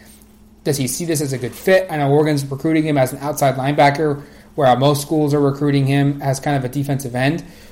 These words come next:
But I think what's gonna be important about this, this visit is I think Oregon probably views him more like a Jalen Jelks,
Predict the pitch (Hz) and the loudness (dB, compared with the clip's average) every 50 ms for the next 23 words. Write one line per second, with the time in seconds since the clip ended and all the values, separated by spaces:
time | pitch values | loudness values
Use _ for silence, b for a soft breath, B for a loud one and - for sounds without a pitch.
0 | B B - 147 165 185 196 180 - - - - - - - - - - - - | B B 0 2 2 2 0 -2 -2 -8 -16 -20 -20 -20 -20 -20 -20 -20 -20 -20
1 | - - - - - - - 175 165 175 - 190 175 170 175 160 - - 190 165 | -20 -20 -20 -20 -20 -20 -20 -20 -20 -18 -16 -10 -4 -2 -2 -2 0 -2 -2 0
2 | 151 139 135 - - 180 202 196 175 147 139 - 135 151 170 170 - - 147 139 | 0 0 -2 0 0 0 0 0 -2 -6 -4 -2 0 2 0 0 0 -2 -2 -2
3 | 139 - - - - - - 156 135 139 139 147 170 165 160 143 - - 156 147 | -2 -4 -8 -10 -14 -10 -8 -6 -6 -4 -2 -2 0 0 0 -2 -2 -2 -2 -2
4 | 143 135 135 - - - 175 233 240 240 165 165 175 165 170 160 143 - 170 165 | 0 -2 -2 -6 -6 -2 0 0 0 0 0 0 0 0 0 -4 0 2 2 2
5 | 156 160 151 135 131 143 151 156 143 147 156 151 139 131 127 143 151 160 156 143 | 2 -2 -4 -4 -2 -2 -2 -2 -2 -2 -4 -2 -2 0 0 0 2 2 2 2
6 | 135 131 123 - b b b b b b b - - 160 139 156 151 143 139 127 | 0 -2 -4 -8 b b b b b b b -10 -8 -6 -2 -2 0 0 0 -2
7 | 117 117 123 143 202 214 - - - - - - | -2 0 0 0 0 0 -4 -8 -10 -10 -10 -12